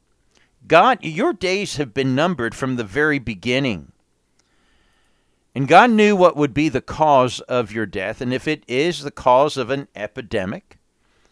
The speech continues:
there's nothing you're going to do to prevent God from carrying out. Death will find its way. Our life is but a vapor. And I, and I'm, and it worries me that so many Christians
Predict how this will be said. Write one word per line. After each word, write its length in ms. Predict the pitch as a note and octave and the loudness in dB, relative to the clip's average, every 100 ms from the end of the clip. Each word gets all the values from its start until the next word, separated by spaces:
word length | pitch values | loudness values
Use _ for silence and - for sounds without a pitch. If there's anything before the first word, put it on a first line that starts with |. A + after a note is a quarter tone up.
| _ _ _ _ _ _ _ - | _ _ _ _ _ _ _ 0
there's 240 | D3 D3 | 2 4
nothing 500 | D#3 G#3 A#3 F3 D#3+ | 2 2 2 0 0
you're 200 | D3 F#3+ | 0 -2
going 320 | E3 D3+ D3+ | -2 -2 -2
to 100 | C#3+ | -4
do 240 | A#2+ G#2+ A2+ | -6 -6 -4
to 140 | C#3+ | -8
prevent 760 | - E3+ C3 A#2 G3 F#3 - - _ | -6 -6 -6 -2 -2 -2 -8 -20 _
God 580 | - A2 G2 F#2+ A#2 D#3 - _ _ _ | -2 0 2 0 -4 -10 -18 _ _ _
from 420 | _ - D3 C#3+ B2+ | _ 2 4 4 -2
carrying 520 | - D#3+ F#3 F#3 - A#2 | -4 -2 0 -2 -6 -2
out. 340 | A2 A2+ G2+ | -2 -2 0
Death 280 | D#3+ A3 - | 4 4 2
will 260 | C#3 F#3 A3 | 0 4 4
find 440 | - D3 D3+ D3 | 2 0 2 -2
its 200 | D3+ - | -4 -6
way. 460 | C#3 F3 A3 - _ _ _ _ _ _ _ _ _ _ | -6 -4 -6 -12 _ _ _ _ _ _ _ _ _ _
Our 220 | - D3+ D#3 | 0 2 2
life 380 | C#3+ C3+ C3+ | 2 2 0
is 160 | C#3 - | -6 -8
but 240 | G2+ A#2+ | -4 -4
a 40 | A#2+ | -2
vapor. 460 | A#2 A2+ - E2+ - _ _ _ _ _ _ | -6 -8 -10 -14 -16 _ _ _ _ _ _
And 180 | - C3 | -10 -6
I, 120 | C3 - | -6 -6
and 160 | B2+ B2+ | -8 -6
I'm, 280 | A#2+ A2 - _ _ - | -6 -8 -14 _ _ -16
and 100 | A#2 | -14
it 180 | A2 _ | -14 _
worries 680 | A2+ A#2+ F#3 B3+ A3 - | -16 -2 2 2 0 -4
me 220 | A2+ F2 _ | -8 -10 _
that 120 | A2+ A2 | -10 -6
so 160 | E3+ | -4
many 140 | G3+ F3+ | -2 -4
Christians 800 | - G3+ G3 - A#2+ G#2+ A2 | -4 -4 -4 -6 -6 -6 -8